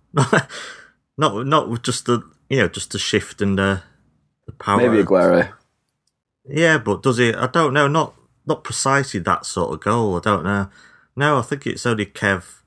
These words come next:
Speaker 1: I don't know. I see Aguero more put in the top corner, but yeah, just the, the low power suddenly out of nowhere. It was in the back from a very bizarre position in a way. You just don't think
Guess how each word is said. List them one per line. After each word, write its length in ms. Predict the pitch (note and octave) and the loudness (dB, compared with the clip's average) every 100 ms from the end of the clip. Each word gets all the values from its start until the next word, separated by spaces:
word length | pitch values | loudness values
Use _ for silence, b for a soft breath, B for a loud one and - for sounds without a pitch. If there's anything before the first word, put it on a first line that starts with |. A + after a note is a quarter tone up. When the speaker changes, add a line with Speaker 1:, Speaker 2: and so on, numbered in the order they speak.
| _ _ _ _ _ _ _ _ _ _ _ | _ _ _ _ _ _ _ _ _ _ _
Speaker 1:
I 40 | F#2 | -2
don't 140 | F#2+ | 0
know. 120 | F#2+ | 2
I 20 | F2+ | 0
see 240 | - F2+ | 0 0
Aguero 300 | F2 E2+ E2 | 2 0 0
more 120 | E2 | -2
put 220 | D#2+ - | -4 -8
in 80 | E2+ | -6
the 80 | C#2 | -6
top 320 | - - - | -2 -4 -4
corner, 320 | - D#2 D#2 | -2 -2 -2
but 180 | D2+ - | -4 -4
yeah, 280 | G#2+ A#2+ F#2+ - | 0 0 -2 -6
just 320 | A2 - - | -8 -8 -4
the, 300 | G#2+ G2+ F#2 F#2+ | 0 0 0 -2
the 120 | G2 | -2
low 240 | G2+ G2 | 0 0
power 340 | F#2+ G2+ F#2 F#2 | 0 0 0 -2
suddenly 360 | - G#2 G2+ | -4 0 2
out 120 | F2 | 2
of 80 | D#2+ | 2
nowhere. 400 | F2+ G2 F2 D#2+ | 0 0 0 -2
It 60 | D2 | -2
was 100 | E2 | -4
in 80 | E2+ | -4
the 80 | |
back 420 | D#2 E2+ D#2+ - - b b b | -2 -2 -4 -6 -20 b b b
from 160 | - G2 | -6 -4
a 100 | G2 _ _ | -4 _ _
very 280 | - B2 B2+ | -4 0 0
bizarre 480 | D#2 F2+ F2 E2+ D#2+ | -2 -4 0 0 0
position 460 | - D#2+ G#2+ - F2+ | -4 -6 -4 -4 -4
in 100 | D2+ | -4
a 60 | |
way. 140 | C2 C#2+ | -4 -6
You 60 | |
just 220 | E2+ A2+ | -4 -4
don't 260 | - G2 - | 0 0 0
think 380 | - G#2+ G2 | -2 -2 -2